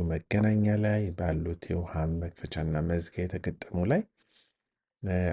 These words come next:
አየሩ ማስወጣት የለበትም። አየር መውጣት ከጀመረ ውሃው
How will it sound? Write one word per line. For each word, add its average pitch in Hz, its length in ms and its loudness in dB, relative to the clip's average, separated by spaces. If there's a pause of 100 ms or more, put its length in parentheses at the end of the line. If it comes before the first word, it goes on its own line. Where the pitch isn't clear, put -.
አየሩ 87 420 2 (1300)
ማስወጣት 85 880 -2
የለበትም። 78 640 -4
አየር 98 280 4
መውጣት 90 300 2
ከጀመረ 92 600 2
ውሃው 80 360 2